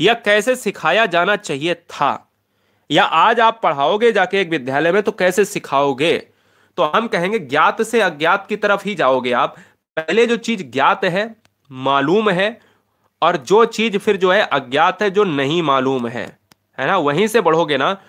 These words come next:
तो इसलिए इस क्वेश्चन का आंसर डी हो जाएगा। अगले क्वेश्चन की तरफ बढ़ेंगे, क्वेश्चन नंबर है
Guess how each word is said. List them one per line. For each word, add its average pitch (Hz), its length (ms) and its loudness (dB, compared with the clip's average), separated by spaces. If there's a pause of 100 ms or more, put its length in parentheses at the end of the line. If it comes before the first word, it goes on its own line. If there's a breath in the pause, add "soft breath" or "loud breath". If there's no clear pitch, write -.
(140 soft breath)
तो 175 100 -2
इसलिए 202 500 0
इस 180 180 -2
क्वेश्चन 185 340 -4
का 156 120 -2
आंसर 139 300 -4
डी 123 300 -8
हो 113 220 -8
जाएगा। 120 420 -4 (380 soft breath)
अगले 190 260 0
क्वेश्चन 190 260 -8
की 196 160 -12
तरफ 190 180 -2
बढ़ेंगे, 180 360 -4
क्वेश्चन 165 320 -4
नंबर 135 240 -2
है 147 220 -2